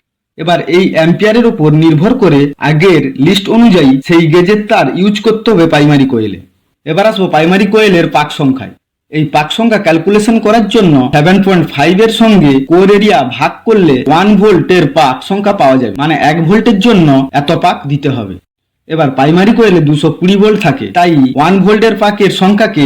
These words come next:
দুশো কুড়ির সঙ্গে মাল্টিপ্লাই করলে টোটাল প্রাইমারি কোয়েলের পাক সংখ্যা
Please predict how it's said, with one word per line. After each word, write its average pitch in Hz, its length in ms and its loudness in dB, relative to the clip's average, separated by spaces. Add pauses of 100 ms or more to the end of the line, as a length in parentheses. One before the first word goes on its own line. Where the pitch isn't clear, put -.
(140)
দুশো 143 180 0 (100)
কুড়ির 196 280 -2
সঙ্গে 180 220 2 (120)
মাল্টিপ্লাই 185 440 0
করলে 165 240 2 (120)
টোটাল 151 240 0 (120)
প্রাইমারি 175 440 2
কোয়েলের 156 400 2 (100)
পাক 143 120 -2 (120)
সংখ্যা 160 260 -2